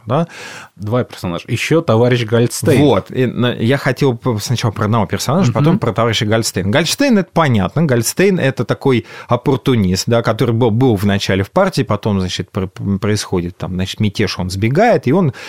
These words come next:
Speaker 1: якобы ему приписывает
Speaker 2: Или
Speaker 1: некое произве-,
Speaker 2: гибнет. Ее, в общем, никто не знает.
Speaker 1: непонятно, да.
Speaker 2: Никто ничего не знает,
Speaker 1: Но,
Speaker 2: как всегда.
Speaker 1: а, да, в-, прототипом этого Гольдстейна является, ну, абсолютно реальный, м, исторический персонаж, да, Лев Троцкий. И,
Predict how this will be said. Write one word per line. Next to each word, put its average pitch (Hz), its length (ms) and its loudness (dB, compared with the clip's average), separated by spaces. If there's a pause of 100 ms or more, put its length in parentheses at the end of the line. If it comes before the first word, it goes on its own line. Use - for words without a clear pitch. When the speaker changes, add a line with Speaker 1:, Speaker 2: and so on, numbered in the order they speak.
(160)
Speaker 1:
якобы 117 440 0
ему 117 160 2
приписывает 113 580 -2
Speaker 2:
Или 107 80 2
Speaker 1:
некое 135 380 4
произве-, 120 380 4
Speaker 2:
гибнет. 113 280 -2
Ее, 175 200 4
в - 40 -10
общем, 220 160 2
никто 240 180 2
не 156 120 6
знает. 120 300 4
Speaker 1:
непонятно, 92 380 -2
да. 95 120 4
Speaker 2:
Никто 95 140 2
ничего 185 320 2
не 131 120 4
знает, 117 340 4
Speaker 1:
Но, - 140 4
Speaker 2:
как 139 140 2
всегда. 123 260 4
Speaker 1:
а, 107 100 2
да, 110 560 2
в-, 98 240 -4
прототипом 120 720 0
этого 117 380 -2
Гольдстейна 123 600 2
является, 117 720 2
ну, 107 300 0
абсолютно 110 500 0
реальный, 98 340 2
м, 92 680 -2
исторический 107 500 -2
персонаж, 101 520 -2
да, 143 200 0
Лев 104 160 -2
Троцкий. 151 580 0
И, 120 280 2